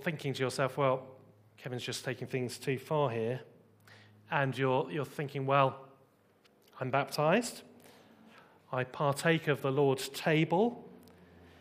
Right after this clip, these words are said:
and I'm a serving member." Well, remember,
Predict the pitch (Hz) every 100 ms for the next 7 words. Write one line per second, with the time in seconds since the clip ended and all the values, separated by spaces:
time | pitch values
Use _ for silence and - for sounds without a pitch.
0 | - - - _ _ - 151 139 143 131
1 | - - 170 151 139 135 170 185 139 220
2 | - - - - - - - - _ _
3 | _ _ - - - 156 151 160 165 202
4 | 180 165